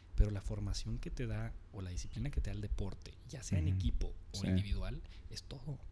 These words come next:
Speaker 1: Cien por ciento todo. Desde chiquito te ponen en un equipo y te dicen,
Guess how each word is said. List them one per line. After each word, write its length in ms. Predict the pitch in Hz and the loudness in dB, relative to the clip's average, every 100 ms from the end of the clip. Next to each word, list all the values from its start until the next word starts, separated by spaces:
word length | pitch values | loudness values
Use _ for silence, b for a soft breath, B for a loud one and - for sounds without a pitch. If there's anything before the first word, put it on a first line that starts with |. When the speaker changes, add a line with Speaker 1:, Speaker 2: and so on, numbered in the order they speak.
| - | -8
Speaker 1:
Cien 320 | - 107 120 | -2 -2 0
por 160 | 156 151 | -2 -4
ciento 260 | 143 143 | -6 -8
todo. 300 | - 113 156 - b b b b b - - - - - - | -4 -2 -2 -6 b b b b b -18 -16 -16 -14 -14 -2
Desde 240 | 156 151 | 0 2
chiquito 340 | 147 156 180 196 | 0 -4 -2 -2
te 120 | 170 | -2
ponen 300 | - 160 160 | 0 0 0
en 80 | 147 | 0
un 80 | 151 | -2
equipo 340 | - 135 147 | -2 2 2
y 60 | 139 | 2
te 140 | - | 0
dicen, 280 | 117 107 | 0 -2